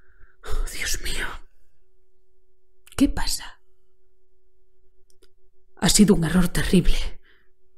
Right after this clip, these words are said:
dijo negando con la cabeza. "Un error terrible, terrible".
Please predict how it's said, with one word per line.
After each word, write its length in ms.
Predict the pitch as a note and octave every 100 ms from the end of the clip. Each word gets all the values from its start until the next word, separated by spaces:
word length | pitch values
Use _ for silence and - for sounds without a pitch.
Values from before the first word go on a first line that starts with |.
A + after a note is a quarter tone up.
| - - -
dijo 300 | A#3 - B3+
negando 400 | G3+ F#3 F3 E3+
con 140 | F3
la 100 | E3
cabeza. 500 | E3 D#3 D3+ - - - - - - - - - - -
"Un 100 | -
error 500 | - - G3+ - - - - -
terrible, 500 | - - F#3+ F#3 - - - - - - - - -
terrible". 540 | E3+ F#3 C4+ - -